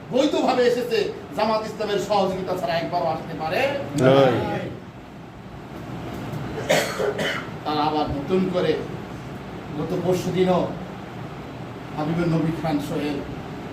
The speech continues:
Speaker 1: স্বেচ্ছাসেবক দলের এক সমাবেশে বলছিলেন, "জামাত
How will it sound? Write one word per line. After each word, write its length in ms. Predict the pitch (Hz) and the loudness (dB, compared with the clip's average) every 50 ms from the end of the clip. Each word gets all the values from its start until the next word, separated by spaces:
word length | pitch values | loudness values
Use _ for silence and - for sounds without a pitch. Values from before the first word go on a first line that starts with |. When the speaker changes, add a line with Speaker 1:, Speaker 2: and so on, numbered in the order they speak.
| - - - - - - - - - - - - | -10 -10 -8 -10 -8 -8 -8 -8 -8 -8 -8 -6
Speaker 1:
স্বেচ্ছাসেবক 640 | - - 175 165 185 175 165 170 160 165 147 - 165 | -4 -2 -2 0 0 0 0 0 0 0 0 0 0
দলের 120 | 165 165 | 2 2
এক 80 | 160 165 - - | 0 0 -2 -2
সমাবেশে 340 | 147 147 151 151 147 151 147 | -2 -2 0 0 0 0 0
বলছিলেন, 440 | 139 147 143 - - 151 139 139 - - - - - - - - - - - - - - - - - - - - - - - - - - - - - - - - - - 127 135 139 151 | -2 -2 -2 -2 -4 -2 -2 -2 -4 -4 -8 -8 -8 -8 -8 -8 -8 -8 -8 -8 -8 -8 -8 -8 -8 -8 -8 -8 -8 -8 -8 -8 -8 -8 -8 -6 -6 -6 -6 -6 -6 -6 -6 -4 -2 2
"জামাত 440 | 156 160 170 185 190 185 - 196 | 2 2 4 4 2 2 2 2